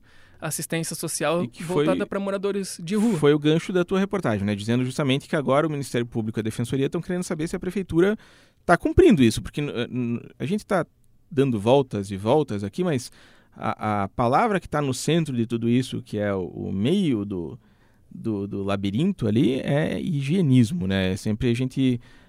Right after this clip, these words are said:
Speaker 2: é, tá discutindo, afinal de contas, se a Prefeitura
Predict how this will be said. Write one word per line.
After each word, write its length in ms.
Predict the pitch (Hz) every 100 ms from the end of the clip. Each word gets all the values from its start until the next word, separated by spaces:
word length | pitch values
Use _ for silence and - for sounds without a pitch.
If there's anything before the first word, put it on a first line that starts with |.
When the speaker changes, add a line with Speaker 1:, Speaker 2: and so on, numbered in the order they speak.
| -
Speaker 2:
é, 520 | - 92 92 90 90
tá 140 | - 104
discutindo, 500 | 104 - 113 120 120
afinal 240 | 117 120
de 80 | 117
contas, 340 | 117 120 143 131
se 140 | -
a 60 | 143
Prefeitura 600 | 143 143 127 131 123